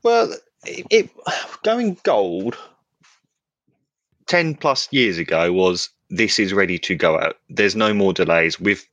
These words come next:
hit all our achievement. We've done our milestones. It's good to go." But nowadays, with the likes of day one patches, doesn't really matter it's gone gold. It just means, like Hemming says,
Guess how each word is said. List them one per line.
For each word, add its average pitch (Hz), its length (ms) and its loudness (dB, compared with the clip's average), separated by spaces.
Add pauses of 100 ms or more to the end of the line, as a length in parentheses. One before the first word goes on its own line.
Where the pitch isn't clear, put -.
(100)
hit 113 280 0
all 98 200 4
our 87 140 4
achievement. 80 540 -4
We've 87 120 -2
done 104 180 0
our 95 100 2
milestones. 82 800 -6
It's 85 220 -2
good - 240 -2
to - 80 -12
go." 85 140 2 (840)
But - 160 -2
nowadays, 139 840 -2 (680)
with 110 160 -2
the 110 80 0
likes 104 340 0
of 95 100 -10
day 104 180 2
one 92 240 0
patches, - 560 -6 (420)
doesn't 156 200 -12
really 156 240 -2
matter 151 360 -2
it's - 140 -8
gone 78 260 -4
gold. 82 380 0
It 143 140 0
just 156 220 0
means, 135 260 2
like 110 140 2
Hemming 110 280 -2
says, 85 360 2